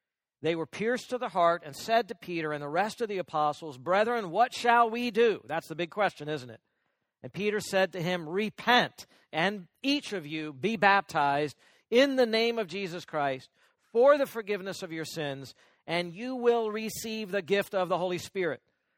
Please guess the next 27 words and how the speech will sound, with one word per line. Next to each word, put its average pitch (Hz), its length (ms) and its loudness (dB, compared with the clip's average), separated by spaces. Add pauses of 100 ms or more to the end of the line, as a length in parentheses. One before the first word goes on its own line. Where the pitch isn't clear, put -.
For 151 120 -8
the 147 80 -8
promise 226 540 0
is 226 120 -6
for - 160 -14
you 208 320 -4
and 226 220 -2
your 202 160 -6
children 240 520 0
and 165 160 -6
for 170 140 -4
all 240 320 2
who 277 160 -4
are 233 260 2 (340)
far 233 380 6
off, 190 480 6 (300)
as 151 180 -6
many 233 280 -2
as 202 100 -4
the 202 100 -8
Lord 202 280 2
our 185 140 4
God 170 300 2
will 160 140 -6
call 156 320 -2
to 160 140 -12
himself." 143 480 -6